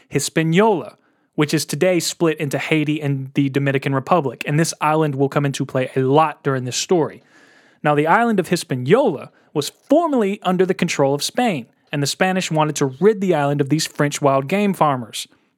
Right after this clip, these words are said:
or game hunters. This was because, although the hunters mainly survived off the game they hunted, they also bolstered their provisions by pillaging Spanish ships in the sea around the island.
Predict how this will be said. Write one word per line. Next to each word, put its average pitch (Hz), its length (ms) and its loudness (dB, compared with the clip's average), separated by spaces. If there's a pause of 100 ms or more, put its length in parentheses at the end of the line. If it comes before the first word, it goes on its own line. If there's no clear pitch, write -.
or 135 80 0
game 139 220 0
hunters. - 520 -2 (400)
This 196 240 2
was 202 140 2
because, 135 400 0 (120)
although 160 440 4
the 196 80 -2
hunters 180 400 0
mainly 170 260 0
survived 147 560 2
off 143 220 -2
the 156 80 0
game 143 240 0
they 120 80 -4
hunted, 175 680 0 (240)
they 156 300 -4
also 190 400 2
bolstered 180 560 0
their 190 100 2
provisions 143 680 0 (260)
by 143 140 2
pillaging 208 640 0
Spanish 170 420 -2
ships - 400 -2
in 156 160 -4
the 151 60 -2
sea 175 280 0
around 139 260 0
the 147 100 -2
island. 180 480 0